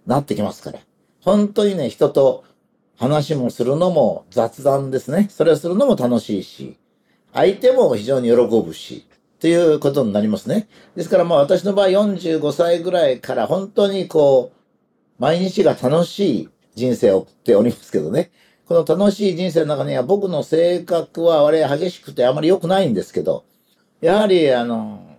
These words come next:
こう、知ってることが多いっていうことで、あの、楽しくなってくる。今、今の私なんかもう毎日が楽しくてですね、<laughs> 笑いながら、まあ、生活してるようなもんなんですよ。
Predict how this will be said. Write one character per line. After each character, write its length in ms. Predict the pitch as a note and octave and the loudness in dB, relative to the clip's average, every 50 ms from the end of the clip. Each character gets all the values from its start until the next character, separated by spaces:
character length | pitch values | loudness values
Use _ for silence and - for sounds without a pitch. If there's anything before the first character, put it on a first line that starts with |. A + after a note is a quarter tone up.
| _ _ _ | _ _ _
こ 140 | G#2 G#2 F#2+ | -2 -2 -2
う、 100 | G2+ - | -2 -4
知 180 | - - - _ | -10 -18 -20 _
っ 20 | |
て 120 | - G3+ | -2 0
る 100 | G3 G3+ | 0 2
こ 100 | A3 A3 | 0 2
と 100 | G#3 - | 2 2
が 120 | F#3 B2+ A2+ | 4 4 4
多 220 | B2+ D#3+ G3+ G#3+ | 6 6 6 4
い 100 | - - | 4 0
っ 40 | - | -4
て 200 | - _ - G#2+ | -10 _ -8 -6
い 40 | F#2+ | -6
う 20 | |
こ 100 | - F#2+ | -6 -6
と 140 | - F2 D2+ | -8 -8 0
で、 360 | F2+ A#2+ A#2+ G2 F2 - - _ _ _ _ _ _ _ _ _ _ - | 2 4 4 4 2 0 -6 _ _ _ _ _ _ _ _ _ _ -6
あ 160 | G2 G2 G2+ | -2 0 0
の、 220 | G2+ G2 F#2+ F2 - | 0 0 -2 -4 -4
楽 240 | - A2 A#2+ B2+ C3 | -2 -2 0 0 0
し 100 | - - | -2 -2
く 120 | - A2 | -2 -2
な 120 | G#2 G2+ G2 | 0 0 -2
っ 60 | - | -4
て 120 | - - | -8 -12
く 100 | - - | -12 -12
る。 80 | - _ _ - C3+ | -14 _ _ -10 -6
今、 340 | E3 F#3 G#3+ G3+ F3 D#3 - - | -2 0 2 2 2 2 0 0
今 200 | D#3 G3+ A#3+ G#3 | -2 0 0 2
の 80 | D#3+ C3+ | 2 2
私 220 | B2+ C#3 C3 A#2 | 2 0 0 0
な 100 | C#3+ C3+ | -2 -4
ん 80 | A#2+ G2 | -2 -2
か 80 | G2 | -2
も 140 | G2 G#2 G2 | -2 -2 -2
う 20 | |
毎 280 | G#2 C#3+ F3 F#3+ G3+ F#3 | 0 0 2 2 0 0
日 100 | D3+ G3 | 2 4
が 100 | E3 D3 | 4 4
楽 260 | A#2+ - - D#3 C#3 | 4 2 2 2 2
し 60 | - | 2
く 60 | - - | -2 -8
て 120 | - - | -8 -8
で 60 | F#3 | -8
す 120 | - - G2+ | -8 -8 -8
ね、 140 | F#2+ - - - _ _ _ _ _ _ | -10 -10 -10 -16 _ _ _ _ _ _
<laughs> 400 | E3 C#3 - - _ _ _ _ | -2 -2 -2 -6 _ _ _ _
笑 300 | D3 D3+ F3 G3 G3 G3+ | 0 2 4 4 4 4
い 20 | |
な 100 | G3+ G3+ | 4 2
が 80 | F#3 F3 | 2 2
ら、 220 | F3+ E3 C#3+ - - - - - - | 2 0 0 -4 -12 -20 -20 -8 -4
ま 100 | D#3 C#3+ | -2 -2
あ、 40 | C#3 | 2
生 140 | F3+ E3+ | 2 2
活 160 | E3+ - - - | 2 2 2 2
し 20 | |
て 100 | G#3 E3+ | 2 2
る 80 | C#3 C3 | 2 2
よ 80 | A#2 | 2
う 20 | A2 | 2
な 60 | C3+ | 2
も 100 | D3+ D#3 | 0 0
ん 80 | D3 | 0
な 100 | C3 G#2 F#2 | -2 -2 -4
ん 80 | E2 | -4
で 100 | D#2+ E2 | -8 -12
す 160 | - - - E2 | -14 -10 -8 -8
よ。 180 | C#2+ - - | -8 -8 -10